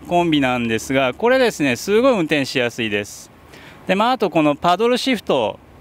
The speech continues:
右がアップで左がダウンなんですが、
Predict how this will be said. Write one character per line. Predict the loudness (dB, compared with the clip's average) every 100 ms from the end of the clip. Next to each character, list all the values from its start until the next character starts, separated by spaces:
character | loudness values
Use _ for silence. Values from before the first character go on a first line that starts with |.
| -20 -20 -20 -14 -4
右 | 0 2 2
が | 2 2 0 -2
ア | 0 -2
ッ |
プ | -2 0 2 2 0 -4
で | -2 -2
左 | -2 0 0 2
が | 0 0
ダ | 0 0
ウ | -2
ン |
な | 0 -2
ん | -2
で | -4
す | -2
が、 | -2 0